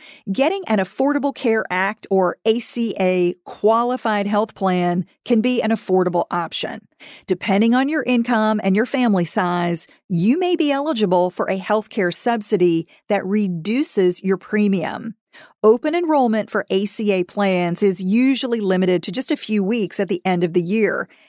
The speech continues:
However, due to covid regulations, you have until August fifteen, twenty twenty-one to change your A C A plan or to enroll in a new plan.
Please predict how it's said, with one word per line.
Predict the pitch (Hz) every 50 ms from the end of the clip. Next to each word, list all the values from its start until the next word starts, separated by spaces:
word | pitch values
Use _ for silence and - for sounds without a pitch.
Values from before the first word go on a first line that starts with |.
| _ -
However, | 226 233 240 262 302 349 349 320 208 170 - - - _ _ - - _ _ -
due | 170 160 220 233 233 233 220
to | - 208
covid | - - - - 214 226 220 226 226 202
regulations, | 208 220 214 202 226 226 226 220 208 220 208 - 190 160 - - 180 - - - - - _ _
you | - 180 180 220 254
have | 269 269 233 214 202 185
until | 196 185 214 196 - - _ -
August | 185 196 208 220 202 247 233 - - -
fifteen, | - 226 208 - - - - 277 254 226 196 180 170 170 170 - _ _ _
twenty | - - 170 175 175 180 202 214
twenty-one | - - 220 214 208 196 196 202 208 202 185 180 170 170 170 - _ _ _ -
to | - 208
change | - - - 214 196 208 208 214 208 214
your | 220 190 -
A | - 185 180
C | 175 - 196 180 175
A | 165 160 160
plan | - - - 214 220 214 185 156 127 117 226 -
or | - 196 190 190 180 180 - _ -
to | - 226 214
enroll | 196 190 185 196 196 202 196 -
in | - - 190 196
a | 196
new | 190 190 196 196 220 240 302 359
plan. | 359 - - 190 165 160 214 - - - 214